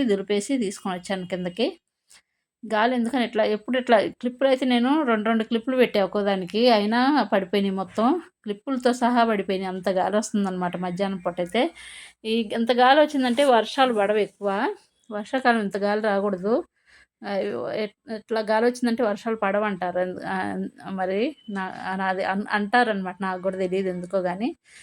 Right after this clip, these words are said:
గాలి అయితే మస్తు గాలి వస్తుంది. మ-, మధ్యాహ్నం పూట వస్తుంది. ఈరో-,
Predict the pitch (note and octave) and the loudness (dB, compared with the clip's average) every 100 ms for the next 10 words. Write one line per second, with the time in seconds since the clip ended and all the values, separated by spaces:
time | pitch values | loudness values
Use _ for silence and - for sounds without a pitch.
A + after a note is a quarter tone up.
0 | - _ _ G3 F#3+ G3+ G#3 G#3 F#3 - | -20 _ _ -10 -4 -4 -4 -6 -6 -8
1 | G3 G3 G3 G#3 - F#3+ G3 G3+ - F#3+ | -4 -2 -2 -4 -4 -6 -6 -6 -6 -2
2 | G3 B3+ C4 B3+ A3+ G3 F#3+ - F3+ F#3 | 2 6 6 6 2 0 -2 -4 -4 0
3 | C4+ - _ _ _ _ _ _ _ _ | 0 -4 _ _ _ _ _ _ _ _
4 | _ _ B3 A3+ | _ _ -6 -2